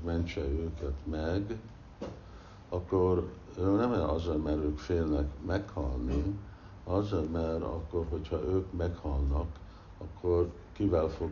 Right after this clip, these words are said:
Krishna játszani? És, ö, ki fogja akkor,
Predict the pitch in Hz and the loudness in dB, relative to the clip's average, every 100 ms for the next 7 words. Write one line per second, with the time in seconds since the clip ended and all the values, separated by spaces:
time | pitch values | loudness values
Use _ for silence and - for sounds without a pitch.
0 | - 92 80 - 78 69 87 87 87 - | -4 -4 -4 -2 -2 0 0 0 0 -4
1 | - - - - - - - - - - | -6 -8 -10 -16 -18 -18 -18 -18 -18 -18
2 | - - - 82 85 82 - 82 76 - | -18 -18 -10 -2 2 2 0 -2 -2 -2
3 | 92 87 76 80 73 73 76 85 80 | -2 -2 -2 0 0 -2 -4 -4 -2